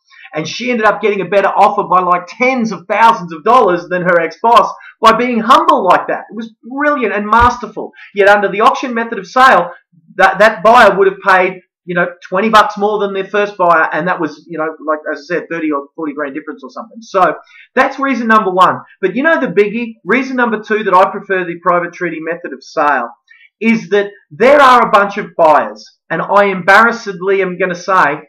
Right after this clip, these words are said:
I'm one of them, that when there's not a, a price on a property, and that includes auction, if I see auction on a property, and I've bought a bunch of properties over the years,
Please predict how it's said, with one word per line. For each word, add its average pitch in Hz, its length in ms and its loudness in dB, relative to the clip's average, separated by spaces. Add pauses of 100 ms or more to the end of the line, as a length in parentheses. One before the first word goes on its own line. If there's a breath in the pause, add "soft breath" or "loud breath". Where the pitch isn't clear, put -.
I'm 190 280 -2
one 185 200 0
of 175 140 -6
them, 131 220 -10 (440 soft breath)
that 185 140 2
when 180 220 0
there's 214 400 0
not 208 300 2
a, 180 300 2
a 175 120 -8
price 214 420 2
on 202 140 2
a 180 80 -6
property, 190 340 0
and 151 100 -4
that 190 120 -2
includes 208 400 -4
auction, 202 400 0
if 165 120 -12
I 226 140 2
see 277 260 -6
auction 233 320 0
on 220 120 4
a 190 80 -2
property, 202 320 2
and 160 80 -2
I've 220 120 0
bought 247 160 2
a 185 60 -2
bunch 220 180 4
of - 80 -12
properties 233 380 -2
over 147 200 -2
the 135 80 -10
years, 127 400 -10